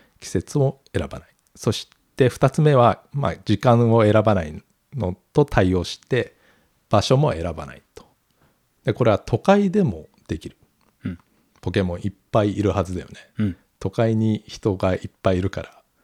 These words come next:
Speaker 1: その人たちを楽しませるために、ポケモンもたくさんいると思いますが、生物の実習だと、まあ、高知大みたいに田舎にあれば、周りでもたくさん生き物いるんです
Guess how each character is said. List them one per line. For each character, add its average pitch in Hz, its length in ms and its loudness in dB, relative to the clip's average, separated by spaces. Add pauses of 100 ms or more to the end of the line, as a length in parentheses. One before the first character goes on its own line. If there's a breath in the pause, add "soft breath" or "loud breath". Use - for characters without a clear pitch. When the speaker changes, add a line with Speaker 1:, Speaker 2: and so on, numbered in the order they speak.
(140)
Speaker 1:
そ - 160 -4
の 104 80 2
人 - 160 -6
た 80 140 -10
ち 85 100 -10
を 80 100 -12
楽 87 220 -2
し - 140 -6
ま 87 120 -4
せ - 180 -2
る - 100 -12
た - 220 -6
め 90 140 -4
に、 104 300 -4 (360)
ポ 90 120 -4
ケ - 100 0
モ 87 100 -4
ン 85 60 -8
も 80 80 -12
た - 140 -10
く - 80 -16
さ 90 140 -8
ん 80 40 -8
い 76 40 -14
る - 80 -20
と 85 100 -10
思 73 140 -14
い 73 40 -16
ま 73 100 -18
す - 260 -20 (100)
が、 82 280 -10 (340 soft breath)
生 156 200 4
物 113 180 0
の 87 120 -2
実 95 160 -4
習 - 460 -4
だ 95 160 -2
と、 104 460 2 (800)
ま 110 200 4
あ、 - 40 -2
高 110 240 2
知 113 160 0
大 117 200 6
み 123 140 2
た 98 180 0
い 85 60 -10
に 82 180 -8
田 104 160 2
舎 110 120 4
に 107 120 4
あ 110 80 4
れ 98 80 0
ば、 85 120 -8
周 95 240 0
り 104 120 2
で 104 100 2
も 95 100 -2
た - 140 -8
く - 80 -16
さ 95 200 -4
ん 95 100 -4
生 101 100 -6
き 120 100 -4
物 85 220 -6
い 82 100 -12
る 95 120 -4
ん 85 80 -6
で - 100 -18
す - 260 -14